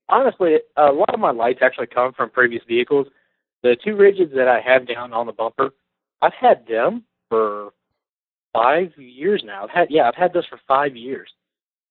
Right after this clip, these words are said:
I'm sorry, four years, four years. Uh, four years. Uh, in the middle of this year, it'll be five.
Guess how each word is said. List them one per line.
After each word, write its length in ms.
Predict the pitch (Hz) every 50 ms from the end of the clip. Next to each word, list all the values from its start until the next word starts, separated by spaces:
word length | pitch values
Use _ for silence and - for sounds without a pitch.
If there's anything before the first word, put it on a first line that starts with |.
| _
I'm 100 | - 131 131
sorry, 200 | - 135 127 -
four 160 | - 170 165
years, 180 | 127 113 101 - - -
four 140 | - 143 117
years. 160 | 98 90 - _ _ _ _ _ _ _ _ _ -
Uh, 140 | 120 120 117 - -
four 140 | 160 165 156
years. 220 | 123 110 101 101 104
Uh, 260 | 110 113 113 110 113 113 -
in 60 | 123 131
the 60 | 127
middle 340 | 123 143 151 156 151 143 135
of 80 | 120 117
this 160 | 127 127 - -
year, 240 | 117 117 113 113 110
it'll 180 | 110 117 110 107
be 160 | 107 104 95 _
five. 200 | - 92 92